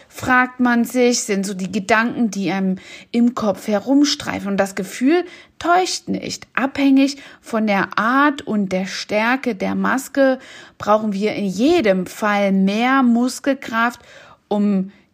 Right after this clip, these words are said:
die Sperre zu durchatmen. Mein Tipp dabei ist, dass man diese Situation einfach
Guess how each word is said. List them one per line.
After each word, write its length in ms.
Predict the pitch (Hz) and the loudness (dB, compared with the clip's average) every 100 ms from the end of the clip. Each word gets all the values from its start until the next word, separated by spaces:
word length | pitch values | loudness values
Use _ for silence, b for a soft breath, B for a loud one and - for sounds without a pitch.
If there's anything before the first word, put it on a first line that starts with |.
| - | -8
die 160 | 196 185 | -6 -4
Sperre 800 | - - 226 247 262 220 180 | -4 -2 0 2 2 0 -2
zu 280 | - - 226 | -6 -6 -4
durchatmen. 960 | 190 202 196 190 - 285 302 - - - _ _ _ _ b b b b b b | -2 -2 -2 -2 0 0 -2 -6 -8 -12 _ _ _ _ b b b b b b
Mein 340 | 196 226 269 | 0 2 2
Tipp 300 | 277 320 - | 0 -4 -2
dabei 400 | 294 233 269 294 | -2 2 2 2
ist, 600 | - - 262 330 - - | 0 -2 -2 -2 -10 -6
dass 180 | 220 226 | -4 -2
man 320 | 240 220 208 | 0 0 -2
diese 260 | 196 190 202 | -4 -4 -4
Situation 1000 | 180 196 202 196 180 - - 247 302 269 | -2 -4 0 0 0 -4 -2 2 4 2
einfach 640 | - 208 233 - 202 - | 0 0 -2 -2 -6 -6